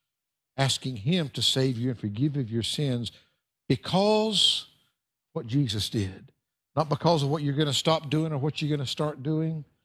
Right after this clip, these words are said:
because of what Jesus did for you. Satan wants to hinder you from doing that. And Christian, you need to understand, we're here today.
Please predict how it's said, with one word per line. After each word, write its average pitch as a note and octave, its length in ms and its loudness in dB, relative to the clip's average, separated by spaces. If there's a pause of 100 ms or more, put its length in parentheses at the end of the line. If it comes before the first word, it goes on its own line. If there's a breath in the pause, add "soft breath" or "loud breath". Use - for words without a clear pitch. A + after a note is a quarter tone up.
(460)
because C3+ 420 -2
of A2+ 100 -2
what A2+ 120 -6
Jesus G#2+ 440 -4
did G#2+ 220 -8
for A2 260 -10
you. F#2+ 220 -12 (520)
Satan C3+ 440 2
wants A2+ 220 -2
to A2+ 80 -6
hinder A2 280 -2
you G2+ 160 0
from G#2 220 -12
doing A2 260 -2
that. G2+ 200 -2
And G#2+ 140 -12
Christian, D3+ 580 -4 (640)
you C#3 120 -2
need C3 120 0
to G#2+ 60 0
understand, G#2+ 640 -6 (640)
we're D3+ 100 0
here E3 180 4
today. C#3 640 -2